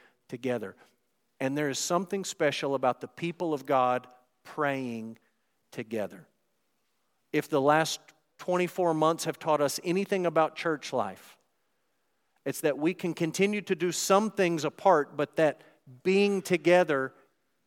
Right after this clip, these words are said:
is part of the deal. It's part of what it means to be a church.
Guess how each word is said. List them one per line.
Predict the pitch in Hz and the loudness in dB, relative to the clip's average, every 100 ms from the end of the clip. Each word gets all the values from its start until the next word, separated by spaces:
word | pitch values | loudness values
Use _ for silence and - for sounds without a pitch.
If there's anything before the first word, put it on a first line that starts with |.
| _ _ _ _ _ _ - | _ _ _ _ _ _ -14
is | 139 | -12
part | - 180 190 | 2 2 4
of | |
the | 127 | -2
deal. | 113 151 233 - - _ _ _ _ _ _ _ _ _ _ | -4 -4 -4 -8 -14 _ _ _ _ _ _ _ _ _ _
It's | - | -20
part | - 202 | 0 2
of | 208 | 4
what | 190 | 2
it | 175 | 2
means | 170 180 175 - | 0 -2 -4 -8
to | 156 | -6
be | 151 160 | -2 0
a | 139 | -2
church. | - - 214 135 _ - - | -4 -4 -4 -6 _ -16 -16